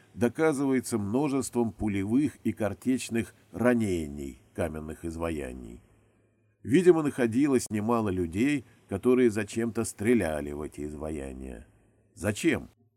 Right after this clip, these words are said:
Или, правильнее спросить, за что? При советской власти эти поверья никуда не исчезли,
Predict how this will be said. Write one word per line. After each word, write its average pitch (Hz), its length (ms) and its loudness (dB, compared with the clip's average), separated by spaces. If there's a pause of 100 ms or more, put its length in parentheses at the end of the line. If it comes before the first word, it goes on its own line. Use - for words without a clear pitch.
(460)
Или, 156 240 6
правильнее 143 600 0
спросить, 127 580 -2 (140)
за 117 240 2
что? 175 400 0 (1300)
При 123 160 4
советской 170 480 2
власти 156 580 0
эти 127 240 2
поверья 147 640 2
никуда 110 460 0
не 110 140 0
исчезли, 65 760 -10